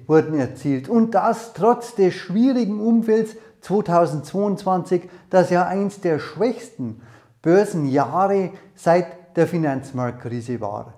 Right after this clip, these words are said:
Rekordergebnisse bei Mercedes beispielsweise. Die Luxusstrategie des Chefs Ola Källenius zahlt sich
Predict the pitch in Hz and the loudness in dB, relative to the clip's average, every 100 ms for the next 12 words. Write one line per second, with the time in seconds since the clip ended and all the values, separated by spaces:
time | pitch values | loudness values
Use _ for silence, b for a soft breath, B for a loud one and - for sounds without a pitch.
0 | B B B B - 170 202 254 240 196 | B B B B 0 6 8 8 6 4
1 | 233 226 220 220 214 214 - 220 220 226 | 0 2 0 2 0 0 -4 0 2 2
2 | 226 285 254 139 - - - 156 147 143 | 2 2 4 2 0 -14 0 8 8 8
3 | 143 123 131 123 113 120 110 B B B | 0 0 2 0 0 -2 -4 B B B
4 | B - 180 185 160 - - 185 285 285 | B 0 2 4 0 -4 -2 2 2 0
5 | - 208 156 - - 165 170 170 160 208 | -2 0 0 -4 0 2 2 0 0 2
6 | 233 240 233 180 156 - - 170 208 214 | 2 2 2 0 0 -4 -4 0 0 -2
7 | - - 202 214 185 180 180 165 175 214 | -10 -4 0 2 2 0 -2 0 -2 -2
8 | 208 202 196 - - - 170 165 - 156 | -2 -2 -2 -6 -8 -2 0 -2 -2 -4
9 | 143 | -4